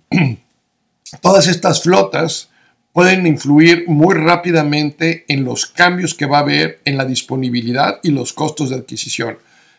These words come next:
Se espera que la producción de cam-, eh, de los camiones clase ocho disminuya en menor medida de lo que se ha pronosticado previamente. Esto va a impactar, evidentemente, precios,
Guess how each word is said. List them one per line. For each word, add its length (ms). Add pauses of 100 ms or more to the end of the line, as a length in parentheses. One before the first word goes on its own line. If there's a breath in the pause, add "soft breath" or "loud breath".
(100)
Se 160
espera 380
que 100
la 140
producción 600
de 140
cam-, 280
eh, 120
de 120
los 140
camiones 360
clase 340
ocho 360 (640 soft breath)
disminuya 960
en 100
menor 280
medida 300
de 80
lo 140
que 140
se 80
ha 80
pronosticado 600
previamente. 640
Esto 460
va 80
a 40
impactar, 840
evidentemente, 800
precios, 600